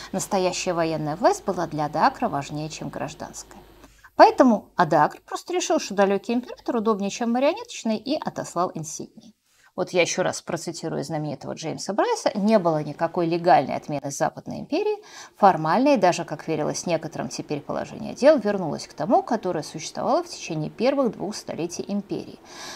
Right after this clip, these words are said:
Разве что теперь Византий, а не Рим, был центром гражданского правительства». Вот в течение последних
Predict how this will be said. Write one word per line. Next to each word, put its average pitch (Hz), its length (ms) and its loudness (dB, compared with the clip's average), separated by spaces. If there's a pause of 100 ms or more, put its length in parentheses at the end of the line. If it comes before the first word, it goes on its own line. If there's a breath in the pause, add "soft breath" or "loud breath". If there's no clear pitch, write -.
(120)
Разве 262 360 10
что - 200 -2
теперь 202 300 0
Византий, 156 600 -2
а 143 140 -6
не 147 160 -8
Рим, 294 320 -2
был 175 100 0
центром - 560 -6
гражданского 139 720 -6
правительства». - 680 -10 (760)
Вот 269 180 8
в - 80 -6
течение 294 340 0
последних 240 500 -2